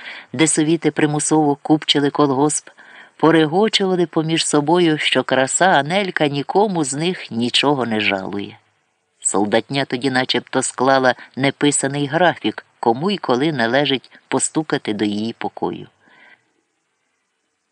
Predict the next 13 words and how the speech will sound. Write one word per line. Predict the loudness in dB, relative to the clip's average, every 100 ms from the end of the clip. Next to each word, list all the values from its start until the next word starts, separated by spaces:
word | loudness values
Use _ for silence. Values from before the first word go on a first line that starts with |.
| _ -4
В | 0
гарнізоні | 2 4 2 0 2 2 2 2
Анелька | 0 0 -2 -2 -4
куховарила, | -2 0 2 2 2 0 -4 -8 -12 _ -4
прала | 0 2 0
солдатські | 0 -2 0 -2 -2 -6
сорочки | -4 -2 0 -2 -2
й | -6
кальсони. | -4 -2 -2 -4 -6 -6 -12 _ _ _ _ _ _ -20 -20 _ -12
Грубі | -4 2 2 2
стіни | -2 -2 0 0 0 -4 -8 -12
Дідичевої | -6 2 4 4 0 0 0 2
резиденції, | 0 2 0 0 -4 -4 -4 -4 -6